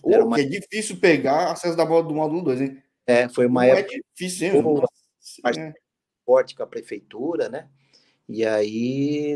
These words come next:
Speaker 2: nós fomos, nós subimos pra primeira divisão de lá.
Speaker 1: Quem
Speaker 2: Depois
Speaker 1: não
Speaker 2: eu
Speaker 1: tem ideia, quem,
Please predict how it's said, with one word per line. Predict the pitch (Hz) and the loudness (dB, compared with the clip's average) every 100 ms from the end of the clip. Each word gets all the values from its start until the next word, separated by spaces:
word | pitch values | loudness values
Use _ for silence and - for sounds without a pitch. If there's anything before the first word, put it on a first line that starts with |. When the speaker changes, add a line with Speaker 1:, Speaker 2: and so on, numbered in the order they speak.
| 147 | -4
Speaker 2:
nós | 139 135 | -6 -6
fomos, | - 123 127 139 139 139 135 - - | -2 2 2 2 0 0 -4 -8 -4
nós | 120 123 | -2 2
subimos | 165 123 131 147 | 2 4 2 2
pra | - 139 | -2 0
primeira | 160 147 147 151 | 0 2 2 0
divisão | 156 165 156 147 143 | -4 -6 -6 -4 -4
de | 143 | -4
lá. | 85 - - _ _ - _ _ | -4 -6 -8 _ _ -20 _ _
Speaker 1:
Quem | 131 | 2
Speaker 2:
Depois | 151 180 156 | 6 6 6
Speaker 1:
não | 135 | 4
Speaker 2:
eu | |
Speaker 1:
tem | 190 - | 2 2
ideia, | 151 175 208 185 | 6 8 6 2
quem, | 196 190 | -2 -2